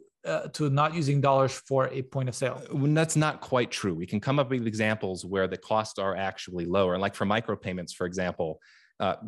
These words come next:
Speaker 2: Bitco-, the original Bitcoin technology is still the best technology in the world for micropayments. People don't realize that yet, but you can have sub-cent transactions that have all the wonderful properties of Bitcoin, um, right now. It already exists.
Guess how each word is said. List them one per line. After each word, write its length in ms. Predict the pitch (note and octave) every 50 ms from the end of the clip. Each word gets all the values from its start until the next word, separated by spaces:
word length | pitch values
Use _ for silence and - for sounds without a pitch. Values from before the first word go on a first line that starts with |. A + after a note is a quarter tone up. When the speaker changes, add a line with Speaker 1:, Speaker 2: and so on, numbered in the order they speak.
| - G#2+ G2+
Speaker 2:
Bitco-, 300 | C#3+ C#3+ C3+ - - -
the 120 | A#2 A2+ A2
original 260 | A#2 B2+ C3 C#3+ B2
Bitcoin 360 | A2+ A#2+ A2+ - - A2+ G#2+
technology 540 | - A2+ G#2 - - A2 G#2+ G#2+ G2+ F#2+ G2
is 220 | - A#2 A2+ A2+
still 280 | - - C3+ C#3 C3+ C3
the 40 | A#2
best 220 | A#2+ A#2+ A#2 -
technology 440 | - B2 - A#2 G#2+ G#2 G#2 G2 G#2+
in 180 | - A2+ A2 G#2
the 60 | F#2+
world 280 | F#2+ G#2 G#2 G2 F2+
for 80 | - G2
micropayments. 560 | F#2 F2+ - - - E2+ - - - - - _ _ _ _ _ _ _ _ _ _ -
People 180 | - A2 G#2+ G2
don't 140 | G2+ G2 - F#2+
realize 520 | G#2 A2+ B2+ B2+ A#2+ A2 F#2+ F#2+ G2 F#2
that 140 | F#2+ F2+ -
yet, 220 | - F#2+ F2+ - -
but 160 | - - -
you 60 | A2
can 100 | - A2
have 320 | G2+ - B2 A#2+ A#2 A2
sub-cent 460 | - - - A2+ G#2+ - - G#2+ G2+ -
transactions 600 | - G#2 G2 G#2 G#2 G#2 G#2 - - G2 F#2 F2
that 80 | F#2 E2+
have 160 | - G2 F#2
all 240 | F#2 - G#2 G#2+ G#2+
the 80 | G#2 F#2
wonderful 320 | G2+ G#2+ G2+ G#2 - -
properties 420 | - G2+ F#2+ F#2 - F#2 F2+ F2
of 100 | F2 E2
Bitcoin, 480 | - G#2 G2+ - - F2+ E2+ E2 D#2+ D#2 - _ - - - _ - _
um, 420 | - F2+ E2+ E2 D#2+ D#2+ D#2 E2 - _ G#3 F2+
right 180 | G2+ A#2+ A#2 -
now. 220 | G2 E2+ - - _ _ _ _ _ -
It 100 | G#2+ G2
already 300 | G2+ A2+ A2 A2+ G#2+ G2+
exists. 440 | F#2+ F#2 F#2+ - - - - - -